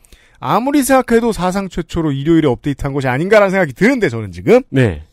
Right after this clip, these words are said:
Speaker 1: 일요일 업데이트는, 어, 엑스에스에프엠 역사상 소라소리 빼고는 안 했거든요.
Speaker 2: 네.
Speaker 1: 일요일 업데이트까지 됐습니다.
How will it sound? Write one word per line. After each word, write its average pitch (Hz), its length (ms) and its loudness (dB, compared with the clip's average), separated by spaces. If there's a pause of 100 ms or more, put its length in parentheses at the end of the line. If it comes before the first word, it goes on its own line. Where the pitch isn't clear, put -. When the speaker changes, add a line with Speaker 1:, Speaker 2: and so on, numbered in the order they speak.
(120)
Speaker 1:
일요일 269 340 2
업데이트는, 196 640 -2 (340)
어, 160 160 0
엑스에스에프엠 180 520 -4
역사상 151 440 -2 (240)
소라소리 220 420 0
빼고는 202 300 2
안 139 160 0
했거든요. 226 540 2 (600)
Speaker 2:
네. 135 240 0 (300)
Speaker 1:
일요일 240 320 0
업데이트까지 151 580 -2
됐습니다. 87 560 -10